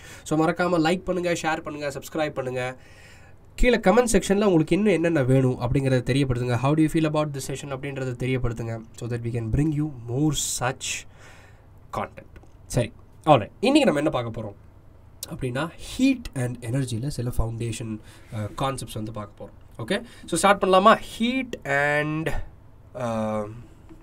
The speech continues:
ம், temperature. So, ஹீட் அப்படின்னு பார்ப்போம். ஃபர்ஸ்ட் ஹீட்டை பார்ப்போம். What is heat? கரெக்டா?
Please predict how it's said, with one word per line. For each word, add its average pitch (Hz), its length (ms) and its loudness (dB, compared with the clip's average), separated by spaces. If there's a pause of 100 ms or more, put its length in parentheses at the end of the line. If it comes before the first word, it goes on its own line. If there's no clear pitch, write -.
(1400)
ம், 110 500 -6 (240)
temperature. 135 480 2
So, 135 160 -4
ஹீட் 131 400 -8 (120)
அப்படின்னு - 160 -10
பார்ப்போம். 113 440 -14
ஃபர்ஸ்ட் 220 240 0
ஹீட்டை 214 360 -2
பார்ப்போம். - 340 -16 (720)
What 381 140 6
is - 80 4 (200)
heat? 220 160 -14 (680)
கரெக்டா? 160 320 -4